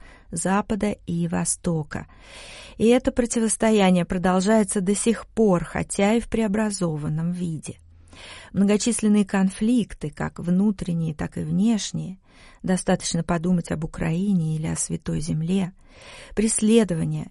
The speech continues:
физические и психические страдания — всё это плод общества, ставшего жертвой самого себя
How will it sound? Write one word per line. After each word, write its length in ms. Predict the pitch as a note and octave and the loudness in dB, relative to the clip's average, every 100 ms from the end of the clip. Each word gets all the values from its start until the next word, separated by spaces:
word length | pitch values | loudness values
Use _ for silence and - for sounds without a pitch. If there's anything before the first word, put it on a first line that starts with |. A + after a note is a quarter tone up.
| - | -10
физические 760 | - G3 A3 A3 G#3+ - G3+ F#3 | -4 0 0 0 -2 -4 -4 -4
и 180 | G3+ | -4
психические 880 | F#3+ - G3 A3 A3 F#3 - - E3 | -6 -4 -2 -2 -2 -4 -8 -8 -8
страдания — 800 | - F3 D#3+ D#3+ G#3 A3+ A3 G3+ - - - - - | -8 -8 -6 0 2 2 0 -2 -10 -20 -20 -20 -12
всё 240 | - A#3 | -2 4
это 220 | B3+ B3 A#3 | 4 4 -2
плод 440 | G3 G#3 G3 - | 0 0 -2 -4
общества, 580 | - A3 - A#3 - G#3 | 0 0 0 -4 -4 -4
ставшего 600 | G3+ - G3 G#3 - G3 | -6 -2 -2 -2 -2 -2
жертвой 560 | F#3 F3 G3 G#3+ - G#3 | 0 2 0 0 -2 -4
самого 500 | - G3 F3+ E3+ F#3 | 0 0 0 0 -2
себя 560 | F#3+ - F3 F3 E3+ | -4 -6 -2 0 -2